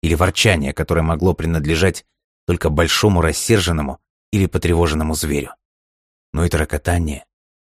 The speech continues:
не напоминало львиного рёва. Фаны шёпотом называли зверя, но я не знал местных названий. Судя по лицам и движениям моих спутников, они боялись зверя, издающего это ворчание, не меньше, чем льва.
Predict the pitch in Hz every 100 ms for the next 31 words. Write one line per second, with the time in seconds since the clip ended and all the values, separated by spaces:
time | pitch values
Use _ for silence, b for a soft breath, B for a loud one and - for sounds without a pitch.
0 | _ 85 95 92 101 104 110 87 71 71
1 | 80 71 69 73 64 - - _ _ _
2 | _ _ _ _ - 82 85 80 - 85
3 | 90 - 78 78 76 73 87 78 71 73
4 | 71 - - _ 80 78 80 80 76 92
5 | 76 73 - - - 76 73 67 65 -
6 | _ _ _ _ _ - 87 80 - 73
7 | 92 - 71 65 - 80 73 76 82 73
8 | 69 71 73 - - 95 69 - - _
9 | _ _ - 85 90 80 82 85 76 78
10 | 82 90 76 67 76 80 - 69 69 _
11 | - 73 71 - - 73 62 - _ _
12 | _ - 95 92 80 80 85 78 82 76
13 | 71 67 -